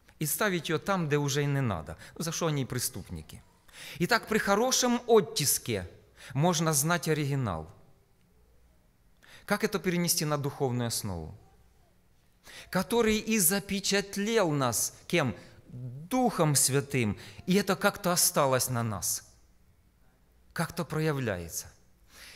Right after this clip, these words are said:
И внучка идёт с собрания с бабушкой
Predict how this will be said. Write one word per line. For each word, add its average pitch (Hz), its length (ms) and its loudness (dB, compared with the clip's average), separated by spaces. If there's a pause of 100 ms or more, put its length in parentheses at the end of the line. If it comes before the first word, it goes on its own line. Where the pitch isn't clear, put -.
(140)
И 151 180 -2
внучка 165 420 0
идёт 165 240 -2
с - 200 -8
собрания 139 580 2
с 123 60 -2
бабушкой 123 560 0